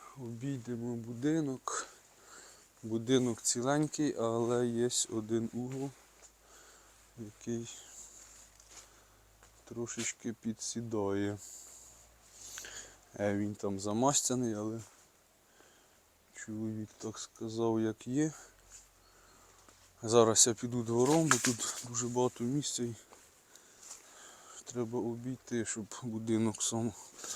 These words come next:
роздивитися. Ну так, я ж кажу, я вже його обходив, то... Він ціленький, є тільки один,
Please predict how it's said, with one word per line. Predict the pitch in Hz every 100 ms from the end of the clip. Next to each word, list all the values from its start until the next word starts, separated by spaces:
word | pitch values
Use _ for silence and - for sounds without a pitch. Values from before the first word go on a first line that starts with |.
| - - - - - 120
роздивитися. | 120 117 120 123 123 127 - 131 - 127 120 - - - - - - - - - - - - - - - - - - - - - - _ - - - - - - - - - - - _ _ -
Ну | 147
так, | - 139
я | 127
ж | 117
кажу, | - 107 110
я | 113
вже | 110 113
його | 110 107 110
обходив, | 110 - 156 120 101 -
то... | 107 104 104 - - _ _ _ _ _ - - - _ _ _ _ _ _ 117
Він | 117 113
ціленький, | - 117 110 101 92 - 101
є | 104 101
тільки | 101 - 107
один, | 101 110 104